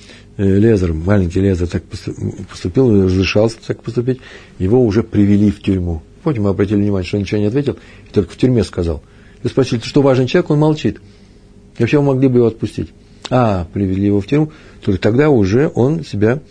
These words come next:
назвал. Почему? Потому что он уже не, не по своей,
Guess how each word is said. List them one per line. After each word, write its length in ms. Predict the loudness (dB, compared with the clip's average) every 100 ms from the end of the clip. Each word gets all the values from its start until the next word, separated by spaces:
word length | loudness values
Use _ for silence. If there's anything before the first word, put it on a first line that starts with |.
| -18 -4
назвал. 520 | 0 2 2 0 0 -8 -20 -10
Почему? 220 | -4 -2
Потому 260 | -2 -4 -4
что 200 | -6 -8 -16 -20 -20 -20 -6
он 180 | -2 0
уже 300 | 0 0 -2 -10 -20 -20 -6
не, 160 | -2 -2
не 320 | -4 -4 -2
по 100 | 0
своей, 180 | 0